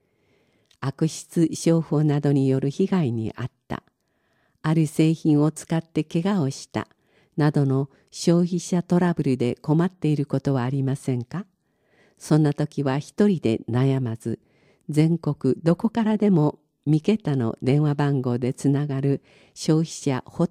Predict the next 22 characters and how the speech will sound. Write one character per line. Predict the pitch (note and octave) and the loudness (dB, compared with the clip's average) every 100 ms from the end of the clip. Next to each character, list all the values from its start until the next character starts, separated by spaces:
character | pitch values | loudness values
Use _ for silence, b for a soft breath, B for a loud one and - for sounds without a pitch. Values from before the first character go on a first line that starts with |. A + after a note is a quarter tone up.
| _ | _
ト | G3+ | 0
ラ | F#3+ F#3 | 0 0
イ | A2 F#2+ | 0 -2
ン | - b b b b | -4 b b b b
一 | D#3 - E3+ | -10 -4 -4
八 | C#3 E3+ - B2+ | -2 -6 -6 -8
八 | A2 C3 - C3 | -8 -10 0 2
に | F3+ - - | 2 0 -4
ご | B2 | -4
相 | - A2+ | 0 -2
談 | G#2 G2+ | -2 -6
く | A#2+ - | -8 -8
だ | F#2+ C3+ | -8 -8
さ | - F#2+ | -10 -10
い。 | - _ _ _ _ _ _ _ _ _ _ _ _ | -12 _ _ _ _ _ _ _ _ _ _ _ _
専 | - D3 D3 D#3 | -6 -2 0 0
門 | D3+ | 0
の | D3 D#3 | 0 0
相 | E3+ F3+ | -2 -2
談 | E3+ E3 | -2 -2
員 | D3+ D3+ | -2 -4
が | D3 | -4